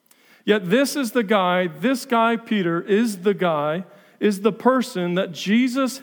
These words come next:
handpicked to lead his disciples and ultimately start his church.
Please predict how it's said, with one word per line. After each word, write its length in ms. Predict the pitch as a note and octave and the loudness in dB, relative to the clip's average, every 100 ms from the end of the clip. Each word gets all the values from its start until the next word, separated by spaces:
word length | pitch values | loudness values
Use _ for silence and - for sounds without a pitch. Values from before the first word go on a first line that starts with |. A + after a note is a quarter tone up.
| - | -2
handpicked 720 | G3+ B3+ C4+ - G#3 G#3 G#3 | 2 2 2 0 0 0 0
to 100 | G3 | -2
lead 260 | F3+ A3 G3+ | 0 0 0
his 220 | G3+ A#3 | -2 -2
disciples 600 | B3+ - E3+ E3 G3 G3+ - - - | -6 -4 -4 -2 -6 -6 -14 -16 -2
and 160 | C#4+ - | -2 0
ultimately 600 | A3 C4+ C4+ A3+ G3+ G3+ | 0 0 0 -2 0 0
start 500 | G3+ - G#3 G#3+ A3+ - | -2 0 2 2 -2 -4
his 440 | - C4 A#3+ B3 | 0 2 0 -2
church. 600 | - - G4 - - - | -6 -4 -2 -4 -10 -20